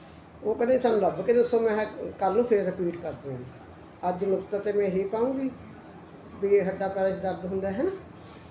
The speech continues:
ਤੇ ਨਾਲੇ ਉਹ ਪਰਤਿਆ ਲਿਆ, ਠੀਕ ਆਇਆ ਹੈ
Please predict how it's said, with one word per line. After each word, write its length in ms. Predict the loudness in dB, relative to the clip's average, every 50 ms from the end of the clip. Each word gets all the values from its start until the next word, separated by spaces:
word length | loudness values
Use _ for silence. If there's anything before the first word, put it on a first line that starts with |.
| -20 -20 -20 -18 -16 -10 -4
ਤੇ 420 | -2 -2 0 0 0 0 -2 -4 -6 -10 -10 -6 -4
ਨਾਲੇ 240 | 0 0 2 2 2
ਉਹ 120 | 2 2
ਪਰਤਿਆ 440 | 0 -2 -4 -2 -2 0 2 2 2
ਲਿਆ, 320 | 2 2 2 0 0 -2 -6 -12 -18 -16 -16 -16 -16 -12
ਠੀਕ 340 | -6 -4 -2 -2 -2 0 2
ਆਇਆ 640 | 2 2 2 2 -2 -10 -8 -4 -4 -2 -2 -2 -4
ਹੈ 80 | -4